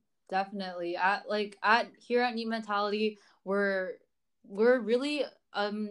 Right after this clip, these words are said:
you know, you could count on us as being a support system. As Daniel said, we are, you know, supporting you, um, on your journey to finding help if you need it. And even if you don't have a mental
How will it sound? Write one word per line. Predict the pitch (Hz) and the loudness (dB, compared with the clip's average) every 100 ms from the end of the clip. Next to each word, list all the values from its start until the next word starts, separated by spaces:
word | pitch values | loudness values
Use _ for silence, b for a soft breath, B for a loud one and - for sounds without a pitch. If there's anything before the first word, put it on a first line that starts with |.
| 202 | -6
you | 208 226 | -2 -2
know, | 247 | -2
you | 254 | -4
could | 240 240 | -4 -6
count | 226 233 | -8 -6
on | |
us | 240 240 | -6 -6
as | 196 175 | -8 -8
being | - 202 202 | -10 -10 -8
a | |
support | 185 180 190 196 | -10 -8 -4 -4
system. | 190 - 165 156 | -8 -14 -10 0
As | 180 196 | 2 2
Daniel | 190 190 196 | -2 -4 -6
said, | 190 196 180 165 b b b _ | -4 0 0 -2 b b b _
we | 185 190 196 196 190 - | 0 2 2 0 0 0
are, | 180 180 180 180 180 170 165 _ _ | 4 6 6 2 -4 -8 -14 _ _
you | 185 | -12
know, | 180 175 | -10 -10
supporting | 196 185 202 233 233 | -12 -4 -2 0 -2
you, | 233 240 233 - | -2 -2 -2 -4
um, | 175 175 170 170 | -2 -2 -4 -6
on | 175 | -8
your | 180 | -6
journey | 175 180 190 | -4 -4 -4
to | 185 | -8
finding | 170 175 170 | -6 -6 -8
help | 165 165 | -8 -10
if | 170 | -12
you | 160 | -18
need | 156 165 | -10 -4
it. | 185 b b b _ | -4 b b b _
And | 185 196 | -6 0
even | 247 302 254 | 4 4 4
if | 214 254 - | 0 -2 -4
you | 190 202 | -4 -4
don't | 185 175 180 - | -2 -2 -4 -6
have | 165 165 175 | -2 0 0
a | 175 170 165 | -2 -4 -4
mental | 156 160 160 165 165 160 | -8 -10 -6 -4 -4 -8